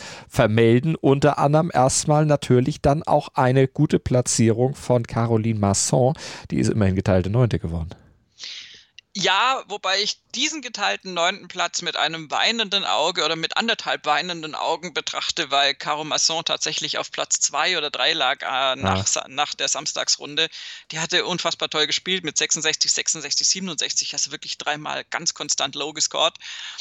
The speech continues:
Speaker 2: Und dann, äh, die einundsiebzig am Schlusstag hat sie dann so ein bisschen nach hinten verfrachtet, wobei es auch da so war, dass sie einfach nur einen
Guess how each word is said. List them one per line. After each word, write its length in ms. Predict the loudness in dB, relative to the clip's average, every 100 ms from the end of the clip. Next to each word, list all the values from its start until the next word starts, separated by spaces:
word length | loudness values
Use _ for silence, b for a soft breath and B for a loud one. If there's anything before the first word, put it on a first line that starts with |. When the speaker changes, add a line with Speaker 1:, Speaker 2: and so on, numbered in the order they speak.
| B B -4
Speaker 2:
Und 480 | -2 -2 -2 -6 -2
dann, 380 | 0 0 -4 -2
äh, 320 | 0 2 0 -2
die 140 | -2
einundsiebzig 580 | 0 0 -2 -2 -2 -2
am 100 | -4
Schlusstag 520 | -6 -4 -4 -4 -4
hat 160 | -8 -8
sie 80 |
dann 340 | -6 -6 -6 -12
so 80 | -12
ein 80 |
bisschen 220 | -6 -4 -2
nach 140 | -4
hinten 280 | -6 -8 -10
verfrachtet, 600 | -10 -6 -6 -6 -8 -8
wobei 240 | -2 0
es 120 | 0 0
auch 200 | -2 -2
da 260 | 0 0
so 180 | 0 -4
war, 200 | -2 0
dass 180 | -2 -4
sie 120 | -4
einfach 360 | -4 -8 -14 -14
nur 180 | -12
einen 160 | -10 -12